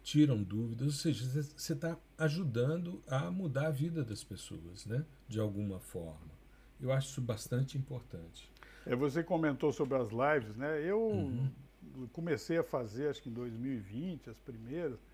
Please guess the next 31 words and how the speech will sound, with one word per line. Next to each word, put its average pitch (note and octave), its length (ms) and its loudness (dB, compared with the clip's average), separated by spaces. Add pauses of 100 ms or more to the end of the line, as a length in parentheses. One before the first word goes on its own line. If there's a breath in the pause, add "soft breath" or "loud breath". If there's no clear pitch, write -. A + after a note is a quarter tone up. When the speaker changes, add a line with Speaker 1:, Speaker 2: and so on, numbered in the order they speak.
(400 loud breath)
Speaker 2:
Aí - 140 -6
em D#4+ 40 -4
dois G3+ 200 4
mil G3 140 2
e - 20 0
vinte F3 260 -2
e D3 60 -4
um G#3 180 -2
veio F#3 280 0
uma C3 300 -8
chuva G3 440 2
de A#2 120 -2
convites B2 460 -4
pra C3+ 120 -10
fazer C3 340 -6
live. A2+ 400 -6
Aí F#3 140 -6
eu C4+ 100 -8
falei, A#3+ 280 -6
"Bom, F3+ 160 -8
eu F3 80 -6
vou, C4 260 -8
vou G#3+ 160 -2
botar A#3 280 -2
isso - 140 -4
no A3+ 80 -2
meu A3+ 220 2
Lattes", D3+ 460 2
né? B2 180 -12
Porque - 160 -14
eu E4 80 -10